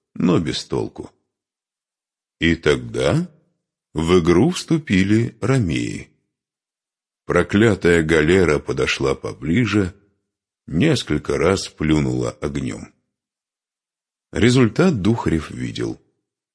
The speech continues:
Халли, рассудив, что лучше погибнуть в бою, чем поджариться живьём, вывел своих наружу, но печенеги, естественно, в честную схватку вступать не стали,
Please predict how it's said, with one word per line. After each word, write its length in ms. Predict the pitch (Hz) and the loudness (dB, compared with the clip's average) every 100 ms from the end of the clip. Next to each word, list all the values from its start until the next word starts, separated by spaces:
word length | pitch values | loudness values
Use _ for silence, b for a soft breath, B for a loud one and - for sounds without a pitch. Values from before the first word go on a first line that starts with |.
| _ _ _ _ _ | _ _ _ _ _
Халли, 440 | - 131 196 196 | 2 4 4 4
рассудив, 540 | 190 160 147 139 131 | 4 4 4 4 2
что 180 | - 101 | 2 4
лучше 280 | 95 90 - | 4 2 0
погибнуть 560 | - 78 78 71 69 76 | 0 0 0 -2 -4 -6
в 80 | |
бою, 400 | 69 65 67 139 | -4 -2 2 0
чем 240 | 147 76 71 | 0 -2 -2
поджариться 640 | 71 73 78 69 65 - | -4 -2 0 -2 -4 -6
живьём, 520 | 73 67 67 147 123 - _ _ _ - | -6 -2 0 0 0 -6 _ _ _ -2
вывел 360 | 139 208 156 | 2 4 4
своих 400 | 113 85 82 78 | 2 4 4 2
наружу, 640 | 80 85 190 156 156 143 104 | 2 2 2 2 2 2 0
но 180 | - 208 | 0 0
печенеги, 720 | 208 185 - 156 165 175 131 | 2 -2 0 0 2 0 0
естественно, 1160 | 127 120 120 - - 143 - - 65 64 62 - _ _ _ _ _ | 0 2 2 0 0 0 -2 -8 -8 -6 -8 -10 _ _ _ _ _
в 60 | |
честную 400 | - 160 - 82 | 2 2 4 2
схватку 420 | 69 - 80 - | 0 0 -2 -2
вступать 460 | 76 - 73 71 69 | -6 -4 -4 -4 -4
не 80 | 65 | -6
стали, 420 | - 62 55 55 | -8 -8 -10 -12